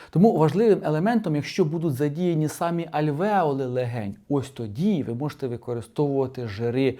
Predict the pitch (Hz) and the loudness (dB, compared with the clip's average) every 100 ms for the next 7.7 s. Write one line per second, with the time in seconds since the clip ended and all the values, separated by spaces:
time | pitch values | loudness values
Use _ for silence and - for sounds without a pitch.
0 | - 123 - 123 123 123 117 95 135 156 | -12 -16 -6 -4 -2 -4 -6 -4 -2 -2
1 | 147 131 107 160 160 156 143 131 139 135 | -2 -6 -6 -6 -2 -2 -2 -4 -6 -2
2 | 151 165 147 107 98 - _ - - 107 | 0 2 2 -2 -10 -14 _ -20 -12 -12
3 | - - 147 123 120 123 160 - - 135 | -12 -6 -2 0 0 4 4 2 -4 -4
4 | 117 113 151 135 113 113 104 135 160 135 | -4 -2 -2 0 -4 -6 -6 -2 0 -2
5 | 117 113 113 113 135 127 151 147 - 101 | -4 -8 -6 -4 -4 -4 -2 -2 -2 -8
6 | - 147 123 - - 104 - 117 131 127 | -2 0 0 -4 -12 -12 -6 -2 -2 -4
7 | 120 117 120 120 117 107 | -4 -4 -4 -4 -4 -4